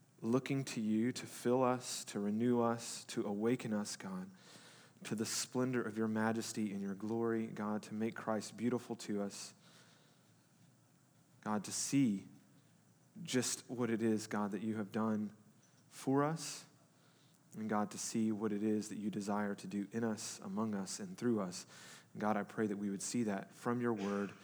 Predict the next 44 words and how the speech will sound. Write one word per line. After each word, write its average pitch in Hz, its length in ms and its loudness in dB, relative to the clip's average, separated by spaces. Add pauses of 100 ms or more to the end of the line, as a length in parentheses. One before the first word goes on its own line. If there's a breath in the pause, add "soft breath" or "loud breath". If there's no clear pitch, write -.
(300 soft breath)
and 101 100 -6
God, 104 220 0
you 104 60 0
would 104 140 -2
give 113 160 2
us 110 100 -4
the 117 100 2
ability 110 440 4
to 113 60 2
respond 110 500 2
to 120 100 0
it 110 40 0
in 107 120 -4
faith 110 260 2
and 113 100 -2
obedience, 101 500 0
and 101 80 -2
we 101 60 0
pray 127 320 2
all 104 140 4
of 92 100 -2
this 92 300 -4 (420 loud breath)
in 110 160 2
Jesus' 139 440 6
name. 127 200 6 (680 loud breath)
And 117 100 6
everyone 123 220 6
said 127 160 6
amen. 127 320 6 (1600 loud breath)
All 160 40 12
right, 185 120 12
so 170 140 10
this 180 240 12
morning 185 460 12
we 165 180 12
are, 143 240 12
as 139 180 12
Lauren 147 240 10
said, 143 160 6
we're 151 120 12
beginning 151 340 10
a 143 60 8
sermon 208 320 10
series 156 480 12